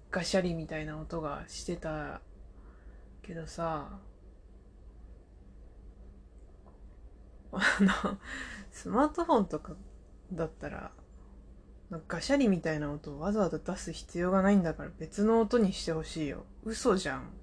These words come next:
まあ、嘘じゃんっていうか、まあ、嘘っていうのもあるし、なんか、ちょっとエアコンの温度下げました。なんか、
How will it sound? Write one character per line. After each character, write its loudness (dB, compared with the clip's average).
ま -6
あ、 -2
嘘 2
じ 2
ゃ 2
ん -2
っ -6
て -12
い -6
う -10
か、 -14
ま -8
あ、 -18
嘘 2
っ -6
て 2
い 6
う 0
の 0
も -2
あ 0
る -2
し、 -6
な -6
ん -6
か、 -10
ち -16
ょ -14
っ -18
と -12
エ 0
ア -2
コ -8
ン -6
の -4
温 -4
度 -6
下 -12
げ -10
ま -12
し -16
た。 -18
な -8
ん -8
か、 -12